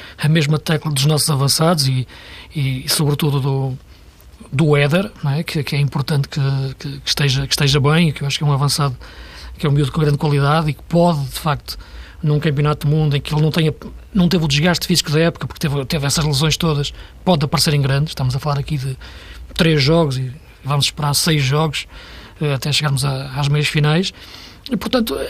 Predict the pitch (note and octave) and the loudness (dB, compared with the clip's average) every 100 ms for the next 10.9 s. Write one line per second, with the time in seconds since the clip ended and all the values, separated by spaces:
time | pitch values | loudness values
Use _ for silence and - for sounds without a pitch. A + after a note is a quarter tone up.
0 | - - A3 A3+ - - G3+ F3+ - F3 | -8 -8 0 0 2 2 2 2 2 2
1 | D#3 F#3 D#3 E3+ D3 D#3+ - - F#3 F3+ | 2 2 2 2 2 0 0 0 2 2
2 | F3 E3+ E3 D#3+ D#3 D4 A3+ - - - | 2 2 0 0 2 2 2 -2 -12 -18
3 | - - F3+ F3 E3 - A#3 G#3+ A3+ B3 | -20 -2 2 2 2 0 -2 -2 -2 -2
4 | G3 D#3+ F3 - E3+ - D3+ C3+ - B2+ | 0 0 0 0 -2 -2 -2 -4 -4 -8
5 | B2 B2 A#2 - - D#3+ D3+ D#3+ - D#3 | -8 -12 -10 -12 -4 -2 2 2 2 2
6 | - E3+ D3 D3+ - E3 D3+ C3+ C#3 D#3 | 4 4 4 2 2 2 2 0 0 0
7 | D3 C3 - - - - - C#3 C#3+ D3+ | 0 -2 -12 -20 -20 -20 -4 -2 0 0
8 | D3+ E3 - - D#3 D#3 D3 D3+ D3+ D3 | 2 2 0 -2 2 2 2 0 0 0
9 | E3 C#3 D3+ - D3+ C#3 D3+ C#3+ - E3 | 0 0 0 0 0 2 2 2 2 2
10 | C#3+ D3+ D3 D3+ D3 C#3+ C3+ D#3+ D3 | 2 2 0 0 -2 -2 -4 -4 -4